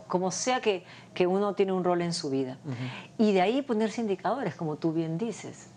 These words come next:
Speaker 1: y monitorearlo, gestionarlo. Acuérdate que lo que no se gestiona, no, lo que no se mide no se gestiona.
Speaker 2: Claro, porque si no, al final uno termina diciendo, "Ah, yo quería tal,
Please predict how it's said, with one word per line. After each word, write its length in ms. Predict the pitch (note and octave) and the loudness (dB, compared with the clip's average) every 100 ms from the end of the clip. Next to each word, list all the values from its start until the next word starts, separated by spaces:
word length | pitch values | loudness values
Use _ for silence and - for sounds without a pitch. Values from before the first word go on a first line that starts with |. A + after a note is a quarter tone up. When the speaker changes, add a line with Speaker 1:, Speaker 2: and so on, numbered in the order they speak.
| - - - - - - | -20 -20 -16 -14 -6 2
Speaker 1:
y 80 | |
monitorearlo, 680 | A3+ A#3 G#3+ A3 E4+ D#3 C3+ - | 4 6 4 4 2 0 -6 -4
gestionarlo. 720 | - G3 - G3 C4 F3 C#3+ | -2 -2 -2 0 2 0 -2
Acuérdate 340 | C#3+ G#3 G#3+ | 0 0 0
que 100 | - | 0
lo 140 | E3+ E3 | 0 2
que 100 | E3 | 0
no 120 | F#3+ | -2
se 120 | F#3+ A#3 | -2 -4
gestiona, 640 | F#3 - - G3+ G3+ G3+ - - - | -6 -6 -2 0 0 -6 -14 -20 -14
no, 280 | - F3 F3+ | -4 -2 0
lo 100 | F#3 | 2
que 80 | G3+ | 2
no 100 | A#3+ | 2
se 120 | B3 | 2
mide 180 | C4 C4 | 2 2
no 120 | A#3 | 2
se 100 | G#3+ | -2
gestiona. 320 | G#3+ - C#3+ | -4 -2 -2
Speaker 2:
Claro, 240 | - - D3 | 0 2 2
porque 160 | B2+ | 0
si 140 | B2+ D3 | 0 2
no, 80 | F3 | 2
al 80 | |
final 180 | F3 E3 | 2 2
uno 160 | F3+ F3 | 2 2
termina 500 | C#3+ D#3+ E3+ E3 D#3+ | 0 0 0 0 0
diciendo, 280 | C#3 D#3 D#3+ | -2 0 2
"Ah, 60 | |
yo 120 | F#3+ F3+ | 2 0
quería 300 | F3 F3+ F3 | 0 0 0
tal, 560 | F3 F3 E3+ D#3+ C#3 | 0 0 0 -2 -2